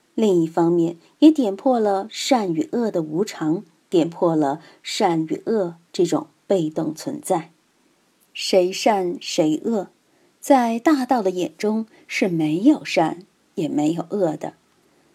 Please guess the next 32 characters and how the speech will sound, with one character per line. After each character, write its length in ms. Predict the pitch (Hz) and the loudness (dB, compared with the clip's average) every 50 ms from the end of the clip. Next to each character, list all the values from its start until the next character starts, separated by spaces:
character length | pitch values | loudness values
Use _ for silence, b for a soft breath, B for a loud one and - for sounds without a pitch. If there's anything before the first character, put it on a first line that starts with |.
| _ _ | _ _
但 300 | - 294 294 294 269 269 B B B B | 2 4 6 6 4 2 B B B B
对 160 | - 330 311 | 8 10 10
于 80 | 311 | 10
我 180 | 320 302 269 208 | 10 8 4 0
们 200 | 170 165 170 175 | 0 0 0 2
具 200 | - - 302 247 | 4 4 4 4
体 200 | - - - - | 2 -4 -4 -2
的 100 | - 156 | 0 2
人 320 | 156 156 156 143 147 190 | 2 2 2 2 2 0
呢， 120 | 226 262 - _ _ _ _ _ _ _ - | 0 -2 -2 _ _ _ _ _ _ _ 0
总 200 | - 208 185 180 | 4 6 6 6
要 160 | 180 180 175 | 6 4 2
在 160 | 175 196 180 | 2 0 0
这 200 | 175 185 175 170 | 2 2 2 2
个 160 | 165 175 170 | 4 2 2
不 240 | 165 165 185 180 196 | 2 0 0 -2 -2
自 260 | 190 - 302 302 294 | 0 6 8 8 8
由 220 | 233 180 - - 165 | 6 4 -2 -4 -2
的 100 | 175 160 | -2 -2
状 220 | - 185 160 156 | 0 0 0 0
态 180 | 156 - 160 151 | -2 -2 -6 -4
中 300 | 151 - 185 185 196 202 _ _ _ _ _ | -2 -2 -2 -2 -2 -8 _ _ _ _ _
得 220 | - 151 143 160 | 0 2 2 2
点 160 | 190 - 240 - | 2 0 -2 -2
儿 80 | - - | -4 -8
自 200 | - - 139 - | -4 -2 -2 -2
由， 180 | - - - _ _ _ _ _ _ _ - | -2 -6 -14 _ _ _ _ _ _ _ -2
捞 220 | 220 220 240 262 | 0 2 2 2
点 140 | 254 - - | 0 -2 -6
儿 80 | - 165 | -6 -10
自 180 | - - - - | -12 -10 -10 -8
由。 160 | - - | -8 -10